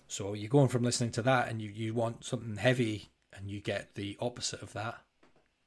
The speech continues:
I just never got into it as much. There were, like I said, there's one of my favourite Reuben songs is on that album, but the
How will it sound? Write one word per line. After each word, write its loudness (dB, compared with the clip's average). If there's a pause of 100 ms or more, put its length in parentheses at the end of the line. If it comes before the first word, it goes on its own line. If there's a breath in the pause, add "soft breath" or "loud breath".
(1080)
I 4
just -2
never 6 (300)
got 2
into 2
it 2
as 2
much. -2 (520 soft breath)
There 4
were, 6
like 6
I 0
said, 2
there's -6 (140)
one 6
of 2
my 2
favourite 4
Reuben 4
songs -2
is 0
on 2
that -2
album, 0
but -12
the -10